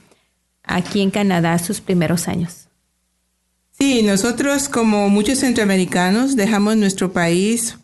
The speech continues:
Speaker 2: por la incertidumbre de la situación política. Llegamos primero a Chicago, a Estados Unidos,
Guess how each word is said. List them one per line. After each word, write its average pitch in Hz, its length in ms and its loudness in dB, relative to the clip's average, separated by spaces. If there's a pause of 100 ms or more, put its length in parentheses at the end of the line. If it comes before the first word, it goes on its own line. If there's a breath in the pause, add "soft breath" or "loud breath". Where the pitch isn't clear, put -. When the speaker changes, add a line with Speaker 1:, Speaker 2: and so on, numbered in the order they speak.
Speaker 2:
por 185 180 0
la 175 80 0
incertidumbre 185 1000 0
de 175 180 2
la 165 300 0
situación 175 480 -2
política. 190 640 -2 (680 loud breath)
Llegamos 262 560 0
primero 190 400 0
a 202 80 0
Chicago, 202 640 0
a 202 100 0
Estados 185 440 0
Unidos, 180 680 0